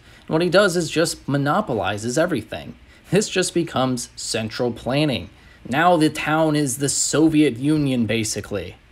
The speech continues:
It's socialism. It's exactly what Adam Something wants anyways. At this point, Billy Bob is just going to face the exact same types of problems that Stalin did.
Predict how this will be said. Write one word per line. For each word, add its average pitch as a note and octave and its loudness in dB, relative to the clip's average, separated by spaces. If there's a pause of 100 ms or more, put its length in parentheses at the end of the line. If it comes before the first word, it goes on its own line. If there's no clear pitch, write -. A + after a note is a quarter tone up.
(200)
It's C#3+ -2
socialism. B2 4
It's - -4
exactly B2+ 0
what C#3 2
Adam B2+ 0
Something A#2+ -2
wants A#2+ -2
anyways. A2 -2 (260)
At C#3+ -4
this G#3 4
point, D#3 -2
Billy E3 6
Bob D3 4
is C#3+ 2
just - -2
going C#3+ 0
to C#3 -4
face C#3+ 0
the C#3+ 0
exact A#2+ 0
same B2 -4
types G#2+ -6
of A2 -6
problems F#2+ -4
that F#2+ -10
Stalin A#2+ 0
did. F#2 -8